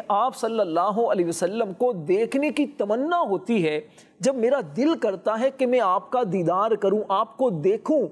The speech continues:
تو میں آپ کی بارگاہ میں حاضر ہوتا ہوں، آپ کا دیدار کر لیتا ہوں، آپ کی زیارت کر لیتا ہوں،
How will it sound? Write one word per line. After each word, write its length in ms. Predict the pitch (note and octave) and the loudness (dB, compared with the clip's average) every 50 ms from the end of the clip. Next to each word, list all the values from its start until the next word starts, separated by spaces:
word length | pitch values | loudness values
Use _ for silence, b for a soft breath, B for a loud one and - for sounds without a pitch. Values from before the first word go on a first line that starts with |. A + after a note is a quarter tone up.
| - - B B B B _ | -8 -16 B B B B _
تو 80 | - C4 | -2 0
میں 100 | B3+ C4 | 2 2
آپ 220 | B3+ C4+ C4 - | 2 0 0 0
کی 80 | - C#4 | -2 -2
بارگاہ 380 | G#3+ F3 F3+ G3 G#3 G#3 B3+ B3+ | 0 0 0 0 0 0 -2 0
میں 120 | B3+ B3+ | 0 0
حاضر 280 | G#3 G#3+ A#3 B3 C4+ D#4 | 0 0 0 2 2 2
ہوتا 280 | D4 C4 A#3+ B3 B3+ | 2 2 2 2 0
ہوں، 220 | B3 A3+ G#3+ A3 G#3+ G#3 - - | 0 0 0 -2 -4 -8 -10 -6
آپ 340 | - F#3+ G3 A3 A3 G#3+ - | -2 0 0 0 -2 -2 -2
کا 80 | - A3+ G#3+ E3+ | -2 -2 0 -2
دیدار 320 | F#3 E3+ F3+ G#3+ B3+ D4 C#4+ A3+ | -2 -2 -2 -2 -2 -4 -2 -2
کر 100 | C#4+ A#3 | -2 -2
لیتا 320 | G#3+ F#3+ F#3+ - - G3+ | 0 0 -2 0 -2 -4
ہوں، 220 | F#3 E3 E3+ E3 F3 B B B B | -4 -4 -4 -6 -8 B B B B
آپ 220 | G#3+ G#3+ G#3 - | -4 -4 -4 -2
کی 120 | - C4 A3 | 0 0 2
زیارت 420 | F3 F3 G#3 A3+ C4+ D#4 D4+ - | 2 2 0 2 0 0 0 0
کر 140 | - B3+ A#3 | -2 -4 -2
لیتا 300 | A3 G#3 G3+ G3+ - G#3+ | 0 0 0 0 0 -2
ہوں، 220 | G3+ F#3 F3+ E3+ | -2 -2 -4 -6